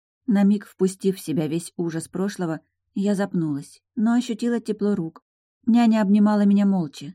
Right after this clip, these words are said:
не пыталась утешить. Это придавало силы продолжать.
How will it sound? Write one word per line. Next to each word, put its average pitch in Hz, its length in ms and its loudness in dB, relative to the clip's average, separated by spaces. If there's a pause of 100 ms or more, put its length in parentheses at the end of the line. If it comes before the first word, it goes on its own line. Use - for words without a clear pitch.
не 190 160 -2
пыталась 165 480 -6
утешить. - 480 -10 (320)
Это 185 200 -2
придавало 160 600 -4
силы 156 300 -6
продолжать. 165 640 -6